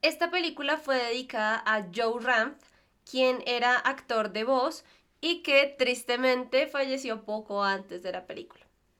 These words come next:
Esta película es interesante porque a la vez que Tim Burton la estaba dirigiendo, también estaba dirigiendo y realizando la película Charlie y la fábrica de chocolates. Entonces tenemos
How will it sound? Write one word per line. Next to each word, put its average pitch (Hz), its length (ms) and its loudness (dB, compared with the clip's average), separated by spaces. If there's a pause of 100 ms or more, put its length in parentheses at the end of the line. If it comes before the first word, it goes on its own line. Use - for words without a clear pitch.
(180)
Esta 330 280 0
película 349 340 0
es 285 80 -4
interesante 262 680 0
porque 269 540 2
a 202 80 2
la 190 260 0
vez 269 420 0
que 202 260 -2
Tim 220 320 -6
Burton 202 500 -2
la 185 200 0
estaba 208 680 2
dirigiendo, 285 840 -2
también 220 680 -2
estaba 220 420 0
dirigiendo 226 840 -4
y 196 420 -6
realizando 262 540 0
la 247 140 -2
película 220 440 -6
Charlie 202 300 -4
y 190 40 -6
la 202 100 -6
fábrica 185 360 -8
de 180 60 -8
chocolates. 269 640 -6 (480)
Entonces 302 800 2
tenemos 262 600 2